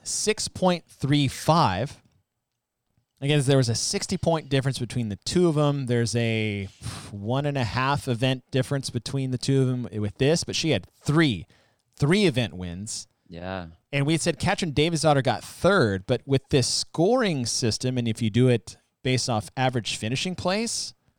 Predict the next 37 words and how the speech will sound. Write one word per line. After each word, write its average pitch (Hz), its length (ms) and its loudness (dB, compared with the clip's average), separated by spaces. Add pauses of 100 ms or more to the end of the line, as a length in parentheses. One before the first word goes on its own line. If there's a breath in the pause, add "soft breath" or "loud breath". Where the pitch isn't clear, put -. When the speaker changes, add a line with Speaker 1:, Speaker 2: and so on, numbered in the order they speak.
(220)
Speaker 2:
She - 120 -18
would've 98 140 -8
got - 80 -14
fourth. 95 400 -14
Speaker 1:
she - 140 2
would've 180 140 4
got 135 180 2
fourth 156 460 4
by 131 160 4
a 101 120 -8
lot. 101 540 -6 (680)
So - 80 -4
Speaker 2:
Yeah. - 20 4
Speaker 1:
she 190 160 2
got 214 220 2
third 151 580 2 (560)
by, 123 840 0 (460)
I 147 40 -4
wanna 143 160 -2
say, 117 200 0
fourteen 180 720 0
points 151 340 -2
over 120 180 -2
Cara 120 280 0
Saunders, 104 400 -4
which 135 100 -6
is 131 60 0
a 139 60 2
very, 175 300 2
that's 151 220 2
a 156 40 0
very 160 240 0
tight 143 320 -2
margin. 117 480 -2 (840)
But 151 140 2
Cara 202 240 6
Saunders' 175 400 4